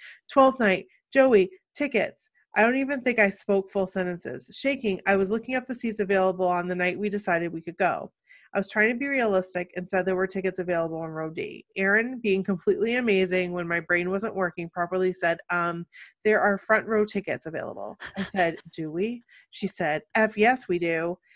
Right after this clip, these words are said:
Speaker 1: After nervously pu-, purchasing front row tickets for the show I knew nothing about and frankly didn't care. I was realizing this was going to be our moment.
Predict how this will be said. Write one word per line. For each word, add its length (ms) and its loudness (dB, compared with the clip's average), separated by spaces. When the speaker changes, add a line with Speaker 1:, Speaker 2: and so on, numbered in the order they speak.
Speaker 1:
After 280 2
nervously 580 -2
pu-, 240 -10
purchasing 500 0
front 220 2
row 120 2
tickets 380 -2
for 120 -6
the 100 0
show 340 2
I 140 0
knew 160 0
nothing 340 0
about 360 4
and 140 -6
frankly 440 0
didn't 300 -6
care. 360 -6
I 100 6
was 160 6
realizing 540 4
this 140 -4
was 120 -4
going 180 0
to 80 0
be 160 -6
our 180 -4
moment. 500 -8